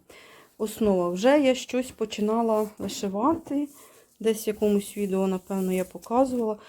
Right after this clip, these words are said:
Здається, я також брала для якогось першого відшиву, не пам'ятаю.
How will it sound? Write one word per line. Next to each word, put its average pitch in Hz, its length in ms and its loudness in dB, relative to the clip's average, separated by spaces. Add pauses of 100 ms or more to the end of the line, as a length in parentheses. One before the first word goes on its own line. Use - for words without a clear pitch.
(200)
Здається, 349 300 2
я 330 60 4
також 269 300 0
брала 233 360 2
для 208 100 0
якогось 208 320 -6
першого - 400 -12
відшиву, 196 360 -8
не 294 100 0
пам'ятаю. 302 580 0